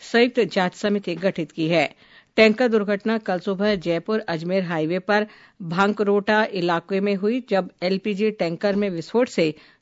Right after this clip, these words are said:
चालीस वाहन जल गए। हाईवे किनारे स्थित एक पाइप फैक्ट्री भी जलकर नष्ट हो गई।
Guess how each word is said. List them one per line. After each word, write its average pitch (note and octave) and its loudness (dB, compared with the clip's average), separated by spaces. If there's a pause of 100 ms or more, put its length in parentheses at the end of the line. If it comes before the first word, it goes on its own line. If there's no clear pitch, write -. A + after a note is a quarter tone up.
चालीस G#3+ 6
वाहन F3 0
जल D3+ 0
गए। E3 0 (460)
हाईवे G3 2
किनारे F3 -2
स्थित A3 -6
एक F#3+ -4
पाइप E3 -2
फैक्ट्री A3+ -4
भी F#3 -4
जलकर G3 -2 (100)
नष्ट G3 -4
हो D#3+ 0
गई। D#3+ 0